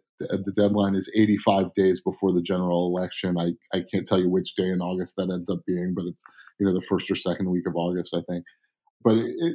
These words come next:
it seems very unlikely that that's gonna come into play. I mean, he did win the Democratic primary very convincingly. I think he won all sixty-seven counties in Pennsylvania.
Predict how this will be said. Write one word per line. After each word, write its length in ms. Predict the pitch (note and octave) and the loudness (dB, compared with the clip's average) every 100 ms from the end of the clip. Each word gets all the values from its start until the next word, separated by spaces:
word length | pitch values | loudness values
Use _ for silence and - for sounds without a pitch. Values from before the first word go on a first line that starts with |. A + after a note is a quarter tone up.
| - | 4
it 160 | D#3 | 6
seems 260 | - D#3 B2 | 10 10 10
very 260 | A#2 A#2+ A2+ | 10 10 10
unlikely 440 | G#2 G2+ F#2+ F#2+ | 8 4 4 2
that 160 | F2+ E2+ | 2 -2
that's 180 | F2+ - | -4 -4
gonna 260 | F2 D2 - _ _ _ - | -6 -6 -10 _ _ _ 0
come 180 | - A2+ | 6 6
into 180 | G2+ G2 | 6 2
play. 540 | - - G#2 F#2+ F#2+ | 0 4 6 6 4
I 80 | F2+ | 4
mean, 180 | G#2 G2+ | 4 4
he 120 | G2+ | 4
did 320 | B2+ C3 B2+ A2 | 8 10 10 8
win 380 | G#2+ G#2+ G#2 - | 8 8 4 4
the 40 | |
Democratic 600 | G#2 G2+ F#2+ G#2 F#2 F2+ | 4 4 4 4 2 0
primary 520 | - G2 F#2 F#2 F2+ E2+ - | 0 2 4 4 2 0 0
very 260 | G2 F2+ E2+ | 2 4 2
convincingly. 720 | - F2 F2+ F2 F2+ F2 E2+ E2+ | 0 0 0 0 0 2 2 0
I 40 | - | -2
think 140 | E2+ | -4
he 40 | F2+ | -2
won 220 | F2 E2+ | -2 -2
all 160 | E2 E2+ | -4 -4
sixty-seven 720 | - F2 - - E2+ E2 B1+ - | -4 -2 -4 -4 -4 -4 -6 -4
counties 320 | F2 E2+ D2 | -2 -4 -4
in 120 | E2+ - | -6 -6
Pennsylvania. 640 | E2+ E2+ F2+ F2+ F#2 | -6 -4 -2 -2 -4